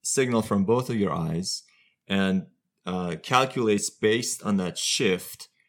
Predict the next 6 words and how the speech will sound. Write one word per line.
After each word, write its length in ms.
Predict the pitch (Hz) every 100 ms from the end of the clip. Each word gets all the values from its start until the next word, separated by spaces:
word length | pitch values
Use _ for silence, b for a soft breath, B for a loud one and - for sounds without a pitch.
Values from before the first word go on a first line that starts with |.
| _
how 180 | 113 113
far 300 | - 117 104
away 640 | 92 104 98 92 90 95 _ _ _
the 100 | -
object 420 | 90 90 87 82 -
is. 500 | 87 60 - -